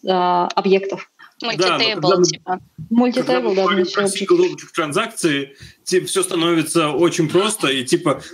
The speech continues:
Speaker 2: атомарность у тебя либо есть, либо нету. И, кажется, они все сделаны это, ради этой атомарности, да? Ну, в смысле, что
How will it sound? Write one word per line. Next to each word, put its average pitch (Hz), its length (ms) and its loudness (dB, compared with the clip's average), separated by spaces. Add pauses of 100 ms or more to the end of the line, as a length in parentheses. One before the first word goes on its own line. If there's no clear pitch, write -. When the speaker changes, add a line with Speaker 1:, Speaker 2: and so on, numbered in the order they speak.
Speaker 2:
атомарность 175 680 0
у 165 40 -2
тебя 156 180 -2
либо 156 240 2
есть, 175 300 0
либо 151 200 0
нету. 135 300 0
И, 117 120 0
кажется, 147 380 -2
они 151 280 0 (180)
все - 280 2
сделаны 147 420 -2
это, 135 240 0
ради 135 240 -2
этой 123 200 0
атомарности, 120 680 -2
да? 127 260 -2
Ну, 123 80 -4
в 120 40 0
смысле, 135 300 -4
что 120 340 -4